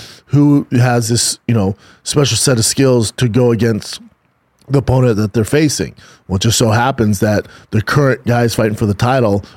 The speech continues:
would be just in a world of trouble against Hamzat. Robert Whitaker, I think it's a, uh, when it, if it went to a DraftKings kind of odds thing, Robert Whitaker would be less of an underdog in that fight. So it's all about stylistic matchups. So,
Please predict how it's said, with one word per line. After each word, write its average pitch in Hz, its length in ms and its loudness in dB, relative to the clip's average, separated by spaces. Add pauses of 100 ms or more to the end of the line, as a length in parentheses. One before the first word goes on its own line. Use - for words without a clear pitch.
would 107 180 -2
be 107 300 0 (380)
just 117 280 -2
in 123 140 0
a 110 60 0
world 120 400 0
of 104 100 -4
trouble 120 300 0
against 101 260 -2
Hamzat. 120 460 -2 (340)
Robert 117 320 0
Whitaker, 127 500 0
I 107 140 0
think 117 200 0
it's 104 100 -4
a, 104 220 0
uh, 104 320 -6
when 110 160 -2
it, 101 100 -8
if 107 120 -2
it 113 240 -4
went 120 180 0
to 117 80 2 (200)
a 110 100 0
DraftKings 113 640 0
kind 110 220 0
of 98 160 -2
odds 123 380 0
thing, 101 260 -2 (240)
Robert 123 280 2
Whitaker 120 340 0
would 101 100 0
be 107 120 0
less 107 280 0
of 98 140 -2
an 95 100 0
underdog 95 420 -2
in 85 60 -4
that 78 160 -8
fight. 95 320 -6 (200)
So 101 300 -2 (280)
it's - 100 -10
all 151 80 4
about 127 340 0
stylistic 110 640 0 (120)
matchups. 107 540 -2
So, 101 440 -2